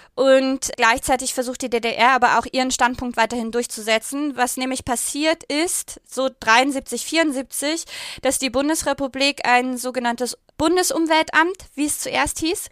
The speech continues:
in West-Berlin etabliert. Und das war ein Knackpunkt. Das war, es gab das Vier-Mächte-Abkommen über Berlin von neunzehnhunderteinundsiebzig und die D D R vertritt die Ansicht, dass West-Berlin quasi eine dritte deutsche Einheit ist.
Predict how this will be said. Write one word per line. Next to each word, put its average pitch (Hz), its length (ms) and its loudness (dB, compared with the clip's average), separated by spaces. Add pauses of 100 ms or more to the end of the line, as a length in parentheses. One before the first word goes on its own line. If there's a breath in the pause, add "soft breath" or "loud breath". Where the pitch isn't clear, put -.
in 277 180 0
West-Berlin 269 680 2
etabliert. 196 680 -4 (480 loud breath)
Und 269 160 0
das 311 160 4
war 320 80 6
ein 294 120 2
Knackpunkt. 226 640 -2
Das - 200 -6
war, 269 360 6
es - 100 -2
gab 269 160 2
das 240 120 -4
Vier-Mächte-Abkommen 311 1040 -2 (360 soft breath)
über 294 240 2
Berlin 302 340 2
von 302 140 -2
neunzehnhunderteinundsiebzig 302 1200 0 (420 loud breath)
und 277 640 0 (280)
die 277 120 -2
D 269 100 2
D 247 200 4
R 302 440 6 (120)
vertritt 294 420 -2
die 254 120 0
Ansicht, 294 580 2
dass - 280 -2 (300)
West-Berlin 262 1000 2
quasi 277 560 2
eine 247 320 2
dritte 330 340 -2
deutsche 269 340 2
Einheit 233 460 -2
ist. - 320 -8